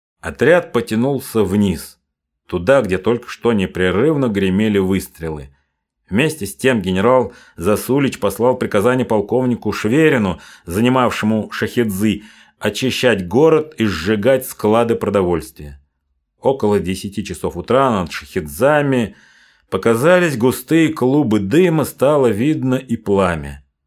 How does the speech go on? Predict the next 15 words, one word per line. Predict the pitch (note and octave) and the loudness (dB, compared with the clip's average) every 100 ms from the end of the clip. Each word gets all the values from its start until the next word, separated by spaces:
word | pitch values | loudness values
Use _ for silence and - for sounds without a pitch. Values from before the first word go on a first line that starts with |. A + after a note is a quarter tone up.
| - | -8
Горели | F2 G2+ C3 A#2+ | 0 2 2 2
наши | G#2+ A2 G#2 | 0 -2 -4
склады. | F#2 - G#2 G#2 D#2 C#2 C#2 _ _ _ _ _ _ _ | -10 -2 2 2 -2 -8 -16 _ _ _ _ _ _ _
В | - | -2
то | C3 | 0
же | A2 | 2
время | A2+ C#3+ C3 A2 | 2 2 2 -2
оттуда | - D#3 C3+ B2+ - _ _ _ - | -2 -2 0 0 -2 _ _ _ -8
ушёл | A2 - D3+ E3 B2 | -6 0 2 4 2
отряд | G#2 B2+ C3+ - | 2 2 2 -2
полковника | F#2+ - B2 A#2+ G#2+ G2+ | -2 0 0 0 -2 -6
Шверина, | - C3+ B2 F#2+ D#2+ | -2 2 2 2 -2
направляясь | E2 E2+ - E2+ F2 A#2+ B2 A2+ - - _ _ _ - | -6 -6 -2 -2 2 2 4 2 -2 -14 _ _ _ -6
на | G2 A2 | -4 -4
Фэнхуанчэн. | - A#2 G2+ F#2+ F#2+ F#2+ - E2 D2 | -4 -4 -4 -4 -4 -4 -8 -8 -10